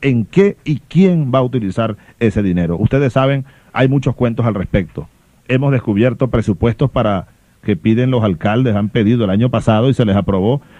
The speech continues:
para hacer galleras con aire acondicionado. Imagínate tú. ¿Se va a justificar acaso en esta situación que vive el país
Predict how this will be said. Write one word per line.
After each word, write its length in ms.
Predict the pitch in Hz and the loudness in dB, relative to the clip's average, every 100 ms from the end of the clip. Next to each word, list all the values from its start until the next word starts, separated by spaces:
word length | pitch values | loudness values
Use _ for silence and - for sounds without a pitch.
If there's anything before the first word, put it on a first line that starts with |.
| - | -4
para 200 | 117 110 | 0 2
hacer 280 | 98 120 127 | 2 0 0
galleras 520 | 139 131 120 147 160 | 2 2 4 4 2
con 200 | 143 131 | 2 0
aire 180 | 113 123 | 2 0
acondicionado. 680 | 123 120 98 95 73 67 - - _ _ - - | 0 -2 -2 -2 -4 -10 -14 -20 _ _ -6 2
Imagínate 560 | 113 95 107 127 98 | 4 4 2 2 0
tú. 180 | 82 82 - - _ | -4 -8 -10 -20 _
¿Se 160 | - | -2
va 80 | 113 | 2
a 40 | 135 | 4
justificar 600 | 156 151 117 104 135 156 | 4 2 0 0 2 2
acaso 460 | 127 147 - 156 - - - | 2 0 0 -2 -4 -16 0
en 180 | 117 | 2
esta 220 | 131 139 156 | 2 2 2
situación 500 | 139 120 110 139 147 | 2 0 0 0 2
que 140 | 135 | 2
vive 160 | 135 151 | 4 2
el 80 | |
país 320 | - 120 143 | 2 2 2